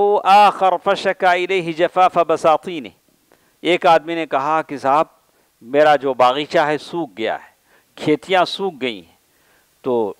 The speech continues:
حسن بصری نے کہا کہ آپ استغفر اللہ پڑھیے۔ تو جو لوگ بیٹھے تھے انہوں نے کہا،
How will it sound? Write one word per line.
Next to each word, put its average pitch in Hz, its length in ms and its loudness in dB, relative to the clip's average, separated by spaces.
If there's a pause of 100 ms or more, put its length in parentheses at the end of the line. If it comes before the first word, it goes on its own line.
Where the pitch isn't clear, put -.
(120)
حسن 165 220 -2
بصری 151 280 0
نے 139 160 -6
کہا 123 280 0
کہ - 120 -6
آپ 110 200 0
استغفر - 440 -10
اللہ 143 260 0
پڑھیے۔ 180 380 -8 (1000)
تو 139 160 -2
جو 120 320 2
لوگ 202 160 4
بیٹھے 147 500 0
تھے 160 180 -4
انہوں 135 220 -6
نے 165 100 -8
کہا، 135 520 2